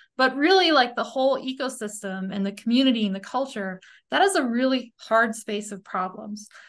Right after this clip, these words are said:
Uh, I absolutely love where Prefix Dev is going and the associated tooling. And I'm gonna continue to try using it,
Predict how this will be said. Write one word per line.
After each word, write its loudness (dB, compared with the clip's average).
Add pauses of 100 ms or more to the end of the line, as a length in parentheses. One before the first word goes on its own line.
(200)
Uh, -6
I 2 (120)
absolutely 0
love 0
where -4
Prefix -10 (100)
Dev 0 (100)
is -4
going -2
and -6
the -4
associated -6
tooling. -4 (520)
And 2
I'm 2
gonna 0
continue -2
to 0
try 4
using -4
it, -4